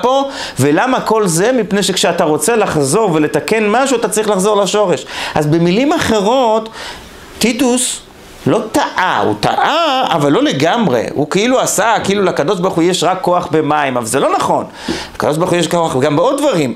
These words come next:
אבל זה נכון שכשהקדוש ברוך הוא רוצה לשחזר משהו, הוא תמיד מחזיר חזרה את האדם לבחינת המים, לפ-, לשורש שלהם,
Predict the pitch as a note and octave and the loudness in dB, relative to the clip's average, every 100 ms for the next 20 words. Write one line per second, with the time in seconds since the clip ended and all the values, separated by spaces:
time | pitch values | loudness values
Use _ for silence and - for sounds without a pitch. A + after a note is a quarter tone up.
0 | - C#3 C#3+ B2 C#3 C3 C#3 B3 F4 D#4+ | -2 0 0 0 0 0 0 2 2 2
1 | C#4+ D#4 - D#3+ - D#3 E3 F#3+ A#3+ A3+ | 0 -2 -2 -2 0 0 0 0 -2 0
2 | G#3 F3+ A3 G3+ - D#3 B2+ B2+ A#2+ B3 | 0 2 0 0 0 -2 -2 -2 0 0
3 | E4+ C4+ E3+ D3 C3+ C3+ A#2+ D3 G#3+ - | 2 2 0 0 0 -2 0 2 0 -2
4 | - - - E3+ G3 G#3+ B3 A#3 F#3 C#3+ | -10 -4 -2 0 0 0 0 0 0 -2
5 | A3 A#3+ G#3+ E3 E3+ E3+ B3+ A3+ G#3 F3+ | -2 0 0 0 2 2 2 0 0 0
6 | E3 A3 B3+ A3+ F#3 F3+ E3+ F3+ G#3+ G3 | 0 0 2 0 -2 -2 -2 0 0 0
7 | F3+ G#3+ G3+ E3+ D#3 D#3+ D3+ - B3+ A#3 | 0 0 0 -2 -2 -2 -2 0 0 0
8 | A3+ G#3 G#3 C#4 C#4 | 0 0 2 2 0